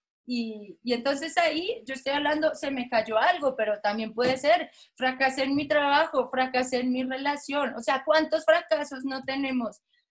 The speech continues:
digamos, intensos en nuestra vida? Y, y en nuestra vida cotidiana, se me quedó abierta el agua de la llave, o sea, eh, todo el tiempo nos están pasando cosas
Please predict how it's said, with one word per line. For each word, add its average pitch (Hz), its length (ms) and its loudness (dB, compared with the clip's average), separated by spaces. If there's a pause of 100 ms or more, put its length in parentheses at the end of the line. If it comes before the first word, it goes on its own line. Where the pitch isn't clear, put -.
digamos, 254 680 -2 (440)
intensos 277 920 0
en 233 180 0
nuestra 247 440 0
vida? 247 440 0 (720)
Y, 240 960 0
y 247 160 0
en 254 160 4
nuestra 262 360 0
vida 269 280 0
cotidiana, 294 880 0
se 226 220 -10
me 233 180 -2
quedó 240 400 2
abierta 277 480 0
el 294 100 -2
agua 277 380 0
de 277 140 -4
la 269 160 0
llave, 277 560 2
o - 20 -6
sea, 262 200 2 (100)
eh, 233 160 -10 (260)
todo 330 120 -2
el 330 140 -4
tiempo 339 360 0
nos 339 160 -6
están 269 320 -2
pasando 254 480 0
cosas 269 360 -4